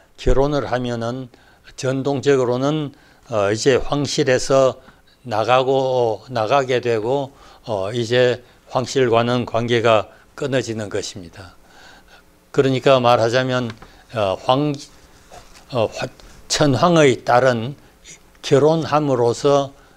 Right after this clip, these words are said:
이제 황실과 관계가 끊어지고 마는 것입니다. 그런데, 에, 아키히토는 그것이, 에, 에, 인간적으로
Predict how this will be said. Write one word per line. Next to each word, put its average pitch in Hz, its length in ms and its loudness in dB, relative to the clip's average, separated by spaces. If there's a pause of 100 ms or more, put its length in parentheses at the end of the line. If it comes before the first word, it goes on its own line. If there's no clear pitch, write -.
(200)
이제 117 340 0
황실과 123 800 0
관계가 117 640 0 (300)
끊어지고 127 760 0
마는 104 360 -2
것입니다. 95 600 -8 (560)
그런데, 143 640 2 (260)
에, 98 300 -4
아키히토는 131 800 -2 (460)
그것이, 131 920 -2 (480)
에, 87 260 -14 (920)
에, 92 160 -8 (720)
인간적으로 135 1080 2